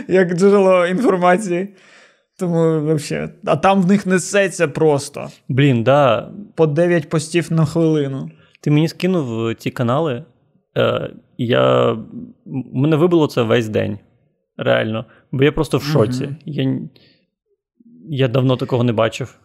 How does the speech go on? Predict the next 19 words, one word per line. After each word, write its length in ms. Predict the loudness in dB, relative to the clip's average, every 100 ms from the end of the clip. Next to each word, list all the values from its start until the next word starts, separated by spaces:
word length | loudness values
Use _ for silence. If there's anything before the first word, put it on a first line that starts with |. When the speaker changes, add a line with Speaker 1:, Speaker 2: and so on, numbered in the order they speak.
| _ _ _ -12
Speaker 1:
І 80 |
це 160 | -4 -2
для 140 | 0
мене 240 | 0 0 0
розкрило, 840 | -2 -2 0 2 2 0 -2 -10 -12
ну, 440 | -6 -6 -6 -10 -12 -14 -14 -18 _
таку 240 | -14 -6 -6
тему, 640 | 0 0 2 0 -2 -6 -4
про 140 | 0
яку 180 | 2 0
я 60 |
навіть 240 | 0 -2 -2
не 80 | -2
задумувався 720 | 0 0 0 0 0 -2 -6
всі 200 | -6 -6
ці 140 | -2
роки, 520 | 0 0 -2 -4 -4 -8
що 380 | -12 -4 -2
ми, 480 | 0 0 0 -2 -4